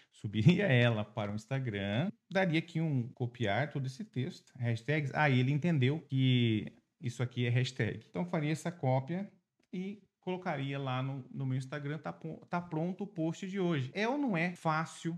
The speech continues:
você tá produzindo conteúdo pras redes sociais? Agora com a ajuda do chat G P T, se vo-, e, e lembrando da, da dica anterior, ó, sobre o Dale, né? Se você não tiver uma imagem lá no Canva, você vem e cria ela. Então,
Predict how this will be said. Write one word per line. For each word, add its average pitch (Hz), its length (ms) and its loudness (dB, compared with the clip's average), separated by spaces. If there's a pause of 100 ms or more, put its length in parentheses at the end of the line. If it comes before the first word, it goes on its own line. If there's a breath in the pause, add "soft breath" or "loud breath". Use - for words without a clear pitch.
(160)
você 143 220 0
tá 175 120 -2
produzindo 180 640 2
conteúdo 180 680 -2
pras 156 240 -4
redes 143 200 -4
sociais? 123 600 -2
Agora 160 320 2
com 262 80 -4
a 254 60 0
ajuda 151 340 2
do 135 80 -2
chat 127 240 -2
G 127 100 -4
P 123 160 -4
T, 104 380 -4 (220 soft breath)
se 131 100 -2
vo-, 123 160 -4
e, 127 400 -6
e 135 60 -12
lembrando 170 500 0
da, 208 440 -2
da 147 140 -2
dica 175 280 -4
anterior, 170 480 2
ó, 110 240 -2
sobre 147 480 -4
o 160 240 2
Dale, 143 400 4
né? 147 260 2
Se - 140 -6
você 120 340 0
não 220 120 2
tiver 185 360 2
uma 226 160 0
imagem 135 540 0
lá 107 180 0
no 117 120 0
Canva, 165 460 2
você 196 220 -4
vem 233 180 -2
e - 80 -8
cria 202 320 4
ela. 92 380 0
Então, 165 240 0